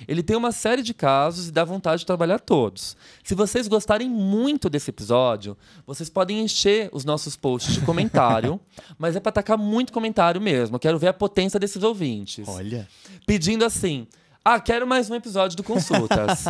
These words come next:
Speaker 2: <laughs>
Speaker 1: E aí a gente grava, s-, escolhe um outro caso aqui do Consultas e trabalha com vocês. Mas pro episódio de hoje, a gente vai focar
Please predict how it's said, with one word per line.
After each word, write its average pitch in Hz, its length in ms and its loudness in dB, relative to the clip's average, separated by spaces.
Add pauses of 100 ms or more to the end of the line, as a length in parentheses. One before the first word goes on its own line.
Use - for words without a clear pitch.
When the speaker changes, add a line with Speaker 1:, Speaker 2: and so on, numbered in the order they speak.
Speaker 2:
<laughs> 127 180 -6
Speaker 1:
E 220 80 2
aí 196 160 4
a 160 60 4
gente 165 220 -2
grava, 156 420 4
s-, - 200 -6
escolhe 165 440 2
um 175 240 -4
outro 202 400 0 (300)
caso 143 420 2
aqui 151 240 -6
do 135 80 -8
Consultas 147 720 -4 (300)
e 151 60 -6
trabalha 160 440 0
com 165 120 -10
vocês. 143 560 -8 (300)
Mas 190 220 0
pro - 120 -4
episódio 226 420 -2
de 147 140 -4
hoje, 135 480 -2 (320)
a 147 80 2
gente 202 240 -4
vai 202 100 -2
focar 131 520 -2